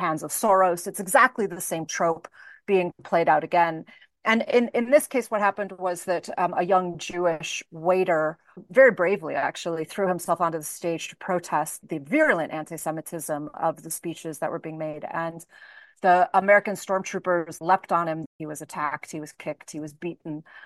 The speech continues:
He was actually rescued by the New York police force, who were on hand to stop violence, and they kind of carted him out. And there were, uh, a number of, uh, prominent journalists there as well, including Dorothy Thompson,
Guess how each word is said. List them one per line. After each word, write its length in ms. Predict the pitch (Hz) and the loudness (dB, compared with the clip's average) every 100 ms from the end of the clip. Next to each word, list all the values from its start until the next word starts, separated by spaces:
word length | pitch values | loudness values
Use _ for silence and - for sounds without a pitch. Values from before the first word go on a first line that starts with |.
| - | -10
He 80 | 220 | 0
was 80 | 247 | 0
actually 220 | - 196 | 2 4
rescued 440 | 220 220 - 196 | 4 4 -2 0
by 180 | 170 180 | 4 4
the 100 | 180 | 2
New 100 | 180 | -2
York 260 | 170 165 - | -2 -2 -4
police 260 | 180 190 | -6 -6
force, 340 | - 170 147 - | -8 -6 -6 -4
who 100 | 165 | -2
were 120 | 160 | 2
on 180 | 165 160 | 2 2
hand 280 | 170 165 165 | -4 -4 -6
to 80 | |
stop 320 | 165 - 156 - | -8 0 0 2
violence, 500 | 151 160 147 151 165 | 2 2 0 -8 -8
and 100 | 151 | -6
they 80 | |
kind 180 | 151 165 | -6 -8
of 60 | - | -4
carted 320 | - 170 147 | 2 2 2
him 160 | 160 156 | -4 0
out. 280 | 147 143 - - | 0 -2 -10 2
And 260 | 202 208 | 2 4
there 160 | 233 226 | 4 6
were, 280 | 233 226 - | 6 4 4
uh, 240 | 202 202 | 6 6
a 80 | 214 | 4
number 320 | 226 240 226 | 2 4 2
of, 180 | 208 185 - - | 2 0 -2 -6
uh, 120 | 180 | -4
prominent 440 | 170 220 202 165 160 | 2 2 2 0 -4
journalists 420 | 190 180 160 - | -2 -2 -4 -4
there 140 | 165 | -4
as 120 | 160 | -4
well, 360 | 170 175 165 156 | -4 4 6 6
including 420 | 156 - 190 170 | 0 -4 -4 -2
Dorothy 360 | 156 156 - 160 | -2 -2 -4 -12
Thompson, 640 | - 170 165 - 156 151 | -6 -6 -6 -6 -6 -6